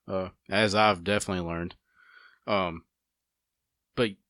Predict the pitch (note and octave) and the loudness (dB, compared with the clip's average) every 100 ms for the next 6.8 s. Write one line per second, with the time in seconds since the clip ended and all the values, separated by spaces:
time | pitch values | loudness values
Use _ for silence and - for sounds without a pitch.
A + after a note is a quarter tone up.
0 | _ A2+ - A#2+ A#2 C3+ - F2+ A2+ A2 | _ 0 0 0 2 2 0 -4 -2 -2
1 | F#2+ A#2+ B2 G#2 F#2+ E2+ - E2+ F2 - | 0 0 2 -2 -2 -6 -6 -10 -12 -10
2 | G2+ A2 G#3 A3 _ - A#2+ C3 A2+ - | -2 -2 -4 -14 _ -6 0 0 0 -4
3 | - - _ _ _ _ G2+ G2 C3 A#2+ | -12 -20 _ _ _ _ -6 2 6 8
4 | B2 A#2 G#2 G#2+ A#2+ A#2+ G#2 G#2 G2+ F2+ | 8 6 2 2 4 4 2 0 -4 -6
5 | - G2 G2+ G2+ G2+ F#2+ F2+ F2+ F2+ E2+ | -4 -4 -4 -4 -4 -4 -4 -6 -10 -10
6 | - G#2+ A#2+ A#2+ B2 A#2 G#2+ G2 | -10 -8 -8 -4 -6 -4 -4 -4